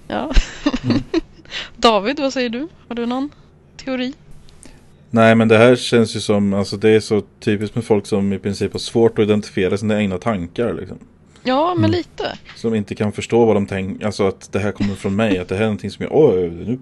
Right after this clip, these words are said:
Speaker 3: ploppar det någonting i huvudet, det här måste komma någonstans utifrån.
Speaker 1: <laughs>
Speaker 3: Ehm,
Speaker 2: Kan
Speaker 3: men det är ju inte riktigt så, eh, komplicerat. Jag menar, det är, det är klart att folk, eh, om, om man sätter sig ner och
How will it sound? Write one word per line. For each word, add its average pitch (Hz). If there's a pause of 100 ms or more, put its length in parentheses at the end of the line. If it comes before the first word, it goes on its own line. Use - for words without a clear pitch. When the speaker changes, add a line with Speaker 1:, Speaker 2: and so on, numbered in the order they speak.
(120)
Speaker 3:
ploppar 139
det 220
någonting 240
i 196
huvudet, 214
det 85
här 104
måste 135
komma 120
någonstans 98
utifrån. 85 (720)
Speaker 1:
<laughs> -
Speaker 3:
Ehm, 90
Speaker 2:
Kan - (1040)
Speaker 3:
men 107
det 113
är -
ju 120
inte 113
riktigt -
så, 78 (300)
eh, 76 (300)
komplicerat. 87
Jag -
menar, 101
det 104
är, 101
det 101
är 98
klart 98
att 92
folk, -
eh, - (260)
om, 110
om 104
man 101
sätter 98
sig 113
ner 110
och 90